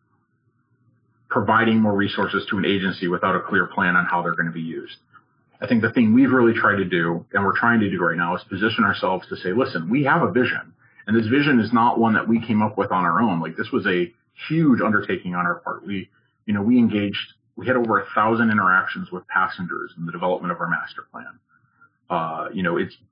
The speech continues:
data driven. We're looking at where there's actually density to support transit ridership. Uh, and it's based on really, you know, sound, um,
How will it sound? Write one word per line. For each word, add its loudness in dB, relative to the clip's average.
data 2
driven. -2
We're -2
looking -2
at -4
where 2
there's -2
actually -2
density -4
to -10
support -4
transit 0
ridership. -2
Uh, -6
and -6
it's -6
based -2
on -2
really, 0
you 0
know, 0
sound, 0
um, -4